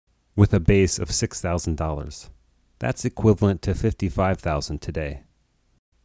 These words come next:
In twenty twenty-three, the minimum salary for a major league player was seven hundred and twenty thousand,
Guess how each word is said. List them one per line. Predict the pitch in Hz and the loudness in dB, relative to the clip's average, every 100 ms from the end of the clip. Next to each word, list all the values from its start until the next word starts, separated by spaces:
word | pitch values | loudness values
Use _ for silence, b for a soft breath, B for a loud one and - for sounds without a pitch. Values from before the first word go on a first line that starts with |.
| _ _ | _ _
In | 98 92 | -4 2
twenty | - 127 127 | 4 6 6
twenty-three, | - 107 92 82 - 107 80 80 - _ | 4 4 4 2 0 2 2 -2 -6 _
the | - | 2
minimum | 98 110 117 113 | 4 6 6 4
salary | 104 - 87 90 92 | 2 0 2 4 2
for | - 87 | 2 0
a | 85 | 2
major | 87 87 95 | 2 2 2
league | 87 80 | 2 -2
player | - 73 71 71 - 87 | -2 -2 -2 -6 -6 -4
was | 82 | -2
seven | - 104 104 | 0 2 2
hundred | 87 90 | 2 0
and | 80 - | 0 -2
twenty | 87 82 | 0 -2
thousand, | 78 73 71 71 - | -2 -6 -6 -8 -12